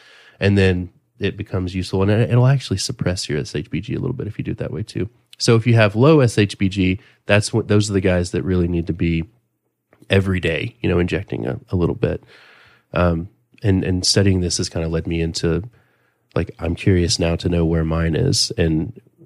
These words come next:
if I need to be doing, um,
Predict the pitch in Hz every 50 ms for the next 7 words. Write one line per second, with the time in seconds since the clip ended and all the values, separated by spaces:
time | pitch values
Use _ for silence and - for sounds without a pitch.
0 | - - - 92 87 - - 90 87 90 87 87 87 80 - - 87 90 87 82
1 | 82 85 87 - _ _ - 90 85 82 82 80 82 82 82 85 - _ _ -
2 | - 92 87 87 90 92 95 101 101